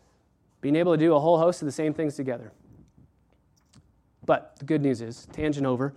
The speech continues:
this text has nothing to say about this. It's not a story about complementarianism. It's not a story about egalitarianism.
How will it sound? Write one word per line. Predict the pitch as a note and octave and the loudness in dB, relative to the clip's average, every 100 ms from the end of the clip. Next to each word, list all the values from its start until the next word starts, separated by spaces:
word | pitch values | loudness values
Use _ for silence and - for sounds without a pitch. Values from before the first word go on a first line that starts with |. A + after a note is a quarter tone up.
| - _ - | -14 _ -14
this | A#2+ D#3+ G#3 - | -2 2 2 0
text | D#3+ D3+ - - - _ _ | 0 0 -2 -20 -20 _ _
has | - C#3+ B2 | -4 -4 0
nothing | C3 D3 G#3 F#3+ E3+ D3 | 2 4 6 4 2 0
to | D3 | 0
say | D3+ F3 C#3 B2 B2+ | 2 4 6 4 -2
about | - G3 G3+ B2 | 0 6 4 4
this. | A#2 - | -8 -12
It's | D3 | -6
not | D4 G3 | -2 -2
a | |
story | - - A3 G3+ G#3 A3 | -4 0 4 6 4 2
about | F#3+ E3 E3 | 2 2 2
complementarianism. | - G3+ G3 G3 G3 G3 F3+ F3 E3+ F#3 F3+ G#3 - - - | 0 -4 -2 0 2 0 0 0 2 0 0 -4 -8 -16 -14
It's | - | -6
not | - C3+ | -2 -2
a | |
story | - - F#3+ F#3 F#3 G3+ | -4 -4 2 4 4 4
about | E3 E3+ - | 4 2 0
egalitarianism. | G#3 F#3+ F3+ F3+ F3 F#3 F3+ F3+ F3+ G#3+ | 0 4 4 4 0 -4 -2 -2 -2 -4